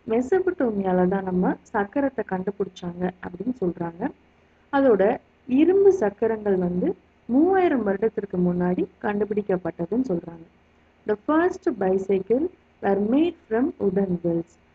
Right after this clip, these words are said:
நம்மளுடைய முதல், முதல் மிதிவண்டி பாத்தீங்கன்னா, வுடன் வீல்ஸ்ல தான், அதாவது மரத்தாலான சக்கரத்தால தான் வந்து தயாரிக்கப்பட்டிருக்கு. அடுத்து,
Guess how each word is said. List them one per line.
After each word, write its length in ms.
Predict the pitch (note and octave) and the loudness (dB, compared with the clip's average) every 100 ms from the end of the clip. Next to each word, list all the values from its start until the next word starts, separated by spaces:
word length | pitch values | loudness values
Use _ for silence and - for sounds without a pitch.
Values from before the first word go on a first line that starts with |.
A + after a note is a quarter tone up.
| _ _ - | _ _ -4
நம்மளுடைய 500 | A#3+ A#3+ A#3 A#3+ A3 | 0 2 4 2 2
முதல், 360 | A3+ D4+ F#4 | -2 4 4
முதல் 340 | E4 A#3 B3+ C4+ | 4 4 2 2
மிதிவண்டி 540 | A3 G3+ A3 G#3+ G3+ G3 | 0 0 -2 0 -2 -2
பாத்தீங்கன்னா, 500 | E3+ - F3+ F3+ C#4+ - _ _ _ _ _ _ _ _ _ _ _ _ G#3+ | -6 -2 0 2 0 -4 _ _ _ _ _ _ _ _ _ _ _ _ -4
வுடன் 420 | C4 E4+ F4+ D4 | 2 4 4 4
வீல்ஸ்ல 500 | A3+ G#3 G3+ F#3+ F3+ | 4 2 0 0 0
தான், 180 | F#3 F#3+ | -2 -2
அதாவது 460 | F#3+ G3 G3 G3+ E4+ G4+ G#3+ | -4 0 0 0 0 0 0
மரத்தாலான 1000 | G3+ A3 D4+ - C#4+ C#4+ A#3+ G3 B3 G#4 | 2 2 -2 -4 -2 0 0 0 -2 -4
சக்கரத்தால 800 | - G#3 - A3+ G#3+ G#3 F#3+ F#3 | -6 -6 -2 0 0 0 0 0
தான் 160 | G3 G3+ | 0 -2
வந்து 300 | F#3 B3 F#4 | -2 -4 -2
தயாரிக்கப்பட்டிருக்கு. 920 | G#3+ F#3 F#3 F3+ E3+ - - - - - _ _ _ _ _ _ | -2 0 0 -2 -4 -8 -12 -12 -14 -16 _ _ _ _ _ _
அடுத்து, 340 | B3+ B3+ B3+ | 0 2 2